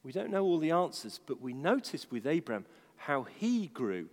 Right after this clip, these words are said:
how he changed, how he matured through waiting. Could it be that God is doing that for you too? What does God require of you this week, this time tomorrow,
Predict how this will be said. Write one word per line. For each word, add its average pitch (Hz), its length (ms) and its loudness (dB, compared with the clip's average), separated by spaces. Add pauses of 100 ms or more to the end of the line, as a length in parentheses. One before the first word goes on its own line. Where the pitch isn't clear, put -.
(200)
how 139 260 -4
he 240 400 -6
changed, - 680 -8 (340)
how 135 180 -6
he 220 340 -6
matured 104 680 -6 (420)
through 123 320 -4
waiting. 107 680 -8 (1700)
Could 208 160 0
it 226 60 -10
be 233 100 -2
that 208 160 -6
God 160 160 -2
is 135 140 -12
doing 143 180 -8
that 131 160 -8
for - 80 -14
you 101 160 -10
too? 95 320 -12 (2250)
What - 100 -6
does 277 160 -6
God 135 240 2
require 123 580 2
of 107 140 -2
you 104 320 -4 (360)
this 143 400 -4
week, - 400 -16 (360)
this 180 240 2
time 135 320 0
tomorrow, 90 500 -6